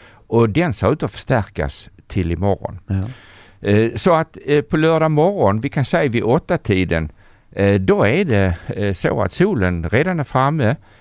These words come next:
Speaker 1: Vi har temperaturer på sexton, sjutton grader redan. Och vindarna kommer ifrån syd och är på två, tre meter per sekund bara.
Speaker 2: Mm. Ja, det är ju inget farligt där. Det blir inte mycket motvind för, för de där löparna.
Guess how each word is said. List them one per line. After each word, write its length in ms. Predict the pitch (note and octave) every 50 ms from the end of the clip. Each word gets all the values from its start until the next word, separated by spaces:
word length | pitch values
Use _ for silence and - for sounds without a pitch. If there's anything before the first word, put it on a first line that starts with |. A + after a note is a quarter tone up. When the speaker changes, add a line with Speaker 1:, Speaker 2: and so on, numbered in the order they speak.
| _ - -
Speaker 1:
Vi 140 | - B2 A#2+
har 160 | G#2+ B2 A#2+
temperaturer 760 | - - C3 A#2 G#2+ - A#2 - - D3+ D3+ C#3 A2+ G#2 G2 F#2
på 200 | _ - G2+ F#2+
sexton, 680 | - - - D3 - - - - - - F#2 F#2+ F#2
sjutton 540 | - - - A2+ C#3 - - - A#2 G#2 F2+
grader 460 | F2 F#2 G2+ G#2 A2+ A#2 G#2+ F2+ D#2
redan. 500 | D#2+ F2+ F#2+ G2+ A2 A2 - E2+ D#2 C#2+ - - - - - - - _ -
Och 200 | G#2+ G2 F2+ A#2+
vindarna 580 | B2 C#3 D3 D3+ C#3+ C#3+ A#2 F2+ F2 E2 D#2
kommer 600 | - - - D#3+ D3 C3 A2+ G2 F2+ F2 D#2+ - - _ _ _
ifrån 360 | - G2 - - - F#2 E2+
syd 420 | - - B2 A#2 F#2+ D#2 D#2 -
och 280 | - - - F#2 F2+ F2 -
är 160 | G2+ G#2 F#2+
på 180 | F2 - - -
två, 320 | - - - B2 G2+ D2
tre 300 | - - - G#2 F#2+ E2+
meter 440 | D#2 D#2+ F2 E2+ D#2+ - - - - - _ _ -
per 120 | - C2+
sekund 460 | - - - - - G2+ G2 - - -
bara. 180 | - - - - - - -
Speaker 2:
Mm. 280 | G2+ G2+ F#2 F#2 G2+ A2+
Ja, 80 | B2 A2+
det 80 | G#2+ A2+
är 20 |
ju 60 | A2+
inget 140 | C#3+ D3+ -
farligt 300 | - A#2 G#2+ G2+ G#2+ G#2
där. 120 | - G#2+
Det 60 | G2+ G2
blir 120 | A2 B2
inte 160 | B2+ A#2+ A#2+
mycket 200 | A2 G2+ - A2+
motvind 420 | A2+ B2 C#3+ - - A2+ G2+ F#2+ -
för, 200 | - G#2 G2 G2+
för 160 | - A#2+ G#2+
de 120 | A2 A#2
där 120 | A#2 G#2 F#2
löparna. 440 | G2 F#2+ F#2 - - F2+ E2+ -